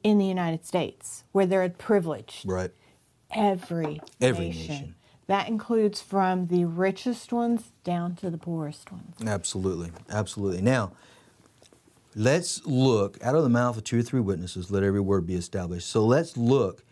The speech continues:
Speaker 2: and so that you can just see without a shadow of a doubt, that's what the word is supposed to do. So go over to Romans chapter one.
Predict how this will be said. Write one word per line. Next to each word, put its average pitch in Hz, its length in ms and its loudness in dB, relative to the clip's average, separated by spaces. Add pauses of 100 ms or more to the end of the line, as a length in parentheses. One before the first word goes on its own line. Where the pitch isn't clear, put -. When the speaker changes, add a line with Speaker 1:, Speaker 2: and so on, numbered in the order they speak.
(500)
Speaker 2:
and 113 420 4
so 151 180 4
that 135 180 -4
you 208 80 0
can 202 180 0
just 170 380 0
see 208 480 2
without 117 300 4
a - 40 -4
shadow 196 540 2
of 185 60 2
a 180 60 4
doubt, 170 300 0
that's - 220 -4 (220)
what 233 280 2
the 226 60 2
word 226 280 4
is 185 120 -2
supposed 175 380 0
to 170 60 2
do. 165 220 2
So 131 220 2
go 202 240 6
over 196 140 6
to 139 140 4 (300)
Romans 127 720 0 (2750)
chapter 160 720 2 (1000)
one. 101 480 2